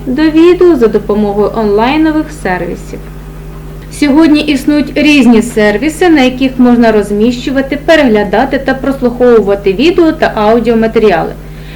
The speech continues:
Деякі з них є безкоштовними, інші мають різні тарифні плани.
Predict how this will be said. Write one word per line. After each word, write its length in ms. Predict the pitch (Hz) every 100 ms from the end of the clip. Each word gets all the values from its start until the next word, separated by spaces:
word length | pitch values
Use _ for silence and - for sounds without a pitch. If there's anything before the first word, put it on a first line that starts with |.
| - -
Деякі 500 | 254 370 427 349 262
з 60 |
них 220 | 226 208 208 208
є 120 | 208
безкоштовними, 960 | 233 262 403 - - 240 208 202 190 -
інші 400 | 247 277 311 381
мають 380 | 294 247 240 233
різні 320 | 226 240 233
тарифні 460 | 226 214 208 220 240
плани. 440 | 233 202 170 185